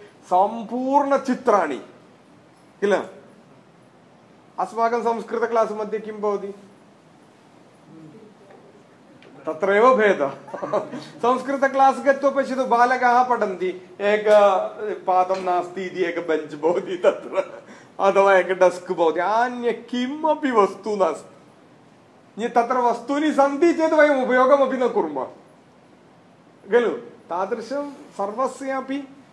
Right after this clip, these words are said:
किञ्चित् क्लास् मो-, मोडरेशन् इति अस्ति किल, तदपि अस्माभिः किञ्चित् पठनीयं, किं किम् आवश्यकम् एतादृशवर्गे, छात्राणां कृते किं किं दातव्यम्।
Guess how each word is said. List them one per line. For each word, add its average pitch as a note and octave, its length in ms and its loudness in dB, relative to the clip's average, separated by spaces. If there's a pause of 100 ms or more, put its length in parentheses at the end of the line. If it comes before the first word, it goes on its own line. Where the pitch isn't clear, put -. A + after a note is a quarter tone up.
(180)
किञ्चित् C#4 340 -10
क्लास् B3 680 -2
मो-, A#3 540 -12
मोडरेशन् A3 520 0
इति G3+ 140 -4
अस्ति G3+ 240 -6
किल, F#3 140 -8 (580)
तदपि D4 340 -6
अस्माभिः F#3+ 640 -6
किञ्चित् D#3 420 -18
पठनीयं, C3 440 -8 (340)
किं F3 140 -10
किम् F3 240 -10
आवश्यकम् C3+ 640 -4
एतादृशवर्गे, A#2 1160 -8 (600)
छात्राणां D3 560 -4
कृते C3+ 580 -10
किं C#3+ 120 -14
किं C#3 180 -16
दातव्यम्। A#2 680 -8